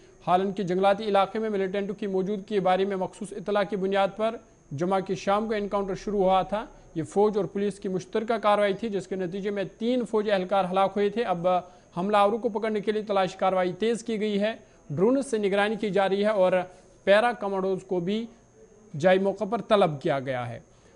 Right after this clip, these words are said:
और दोनों खबरों की तफसीलात अपने नुमाइंदों से जानेंगे। राजौरी आपको ले चलेंगे, जहां हमारे नुमाइंदे जमशीद मलिक हमारे साथ जुड़ जाएंगे, वहीं कुलगाम से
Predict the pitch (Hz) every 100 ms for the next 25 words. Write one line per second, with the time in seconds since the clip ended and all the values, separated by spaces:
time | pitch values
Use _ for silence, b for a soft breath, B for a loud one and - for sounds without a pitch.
0 | b _ _ _ _ _ - 170 202 240
1 | 247 240 - 214 240 208 220 220 - 226
2 | 226 226 240 226 214 - 190 214 208 208
3 | 214 226 - 214 208 214 208 220 196 190
4 | 214 208 196 208 196 196 196 202 190 185
5 | 185 196 190 190 196 196 196 208 202 B
6 | B 151 185 190 208 202 226 208 208 202
7 | 185 196 185 185 196 202 214 185 180 190
8 | 190 185 190 208 220 - 226 226 226